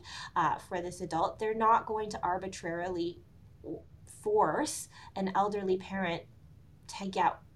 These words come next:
to get one done. Um, I mean, ultimately here, I think the court also looked at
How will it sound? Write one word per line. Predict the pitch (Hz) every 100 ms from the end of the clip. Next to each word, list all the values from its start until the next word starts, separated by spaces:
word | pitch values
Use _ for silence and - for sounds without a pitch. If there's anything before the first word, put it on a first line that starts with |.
| -
to | - 202
get | - -
one | 165 165
done. | 165 - - - - - - - -
Um, | 190 180 170 156
I | 196
mean, | 196 190
ultimately | - 202 - 190 - 185
here, | 185 190 170
I | 156
think | - 190 180
the | -
court | - - 170 -
also | 151 156 - 180
looked | 170 151 - -
at | 156 -